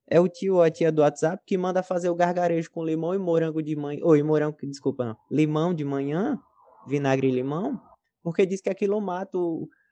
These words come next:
aumenta a acidez na boca e, e você tá blindado do covid o dia todo. E aí entra muito no que Felipe falou. Será que instruir essas pessoas é o caminho?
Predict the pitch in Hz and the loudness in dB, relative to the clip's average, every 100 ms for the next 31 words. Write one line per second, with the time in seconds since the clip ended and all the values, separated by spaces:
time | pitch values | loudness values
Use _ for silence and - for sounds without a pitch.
0 | _ - 156 165 202 - 180 - 175 151 | _ 2 2 0 -2 -2 -2 -4 -6 0
1 | 160 180 175 156 147 175 262 - 220 196 | 0 0 -4 -4 -2 -2 -2 -4 -4 -4
2 | 190 180 185 190 - 175 180 202 185 185 | -6 -6 -6 -6 -2 -2 -2 -2 -2 -2
3 | 185 180 190 190 170 175 185 196 - _ | -2 -6 -2 -2 -2 -8 -10 -12 -14 _
4 | - 180 170 180 208 202 185 156 131 - | -4 -2 0 -2 0 0 2 0 -4 -4
5 | 165 190 208 202 214 208 202 208 208 214 | -2 2 4 4 4 4 4 2 2 2
6 | 202 214 202 - 233 175 - 190 190 254 | 2 2 4 4 8 8 8 8 8 6
7 | - 220 - 202 196 247 294 226 - 170 | 6 4 4 4 6 6 4 0 0 0
8 | - 156 147 147 165 151 - 147 147 185 | 2 4 4 6 6 6 2 2 2 0
9 | 156 120 | 0 -2